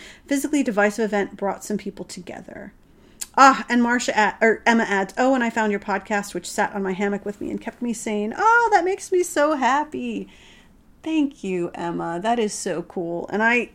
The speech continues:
I really dig that story. It sounds like Emma didn't have a crazy blow up with anybody.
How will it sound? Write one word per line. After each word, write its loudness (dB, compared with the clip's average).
I 4
really 2
dig -4
that -2
story. -2
It -6
sounds -2
like -4
Emma 0
didn't 0
have -2
a -6
crazy -2
blow 0
up -2
with -4
anybody. -4